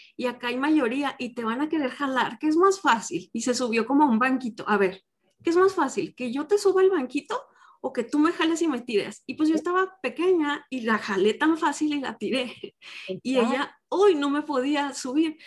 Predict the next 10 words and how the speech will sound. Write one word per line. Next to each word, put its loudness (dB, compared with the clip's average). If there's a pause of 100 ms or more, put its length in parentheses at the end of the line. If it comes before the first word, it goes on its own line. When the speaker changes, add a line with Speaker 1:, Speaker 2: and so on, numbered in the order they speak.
(140)
Speaker 1:
Me -4
dijo, -4
"Es -6
lo -4
mismo". -6 (280)
Entonces -6
tú -10
tienes 2
que -2
tener 0